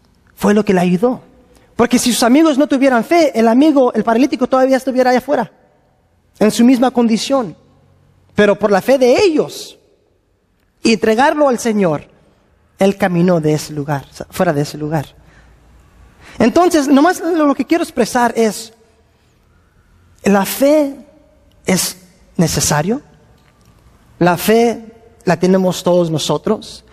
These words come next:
pero cuando estamos hablando de sanar una persona, puede llegar en varias diferentes formas.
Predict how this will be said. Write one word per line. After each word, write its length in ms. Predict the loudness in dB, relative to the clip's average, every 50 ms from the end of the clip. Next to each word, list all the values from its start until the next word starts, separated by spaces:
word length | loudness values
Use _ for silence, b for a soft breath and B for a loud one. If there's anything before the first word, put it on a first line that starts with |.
| b b b b b
pero 200 | b 0 0 2
cuando 160 | 2 0 0 0
estamos 420 | 0 0 0 2 2 2 0 0
hablando 480 | -2 0 2 0 2 2 2 0 0 0
de 140 | 0 -2
sanar 500 | -2 -2 -2 -2 0 0 0 0 -2 -2 0
una 200 | 0 0 0 0
persona, 540 | -2 -4 -8 -8 -4 -4 -2 -2 0 -2 -4
puede 340 | -4 -4 -4 -2 0 0 2
llegar 420 | 2 2 2 2 0 0 0 -2
en 160 | -4 -6 -2
varias 320 | 0 0 0 2 0 0 0
diferentes 500 | -2 -2 -2 -2 -2 -2 -6 -10 -14 -8
formas. 600 | -6 -6 -6 -6 -8 -14 -18 -18 -18 -20 -20 _